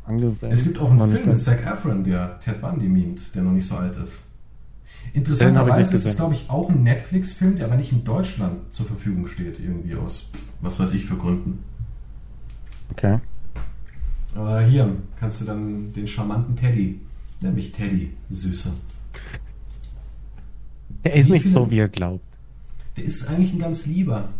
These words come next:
Speaker 2: Der wurde nur fehlverstanden.
Speaker 1: <laughs>
Speaker 2: Ja.
Speaker 1: Was haben wir denn fehlverstanden, als er die Frauen entführt und gefoltert und ermordet hat und
Speaker 2: Das ist zu hoch.
Speaker 1: zerstückelt?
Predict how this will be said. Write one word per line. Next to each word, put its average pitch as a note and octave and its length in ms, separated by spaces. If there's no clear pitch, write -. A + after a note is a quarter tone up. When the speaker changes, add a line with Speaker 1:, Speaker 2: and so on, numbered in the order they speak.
Speaker 2:
Der A#2 120
wurde C#3+ 120
nur C#3+ 160
fehlverstanden. A#2 1080
Speaker 1:
<laughs> - 40
Speaker 2:
Ja. C#3 240
Speaker 1:
Was D#3 220
haben G3+ 100
wir F#3+ 60
denn C#3 180
fehlverstanden, A2+ 760
als G#2+ 140
er G#2+ 40
die A2 80
Frauen A2+ 300
entführt A2 480
und G#2+ 180
gefoltert G#2+ 500
und G#2 200
ermordet G2+ 480
hat G#2+ 160
und B2 60
Speaker 2:
Das B2+ 120
ist A#2+ 220
zu C#3+ 100
hoch. B2+ 40
Speaker 1:
zerstückelt? B2+ 440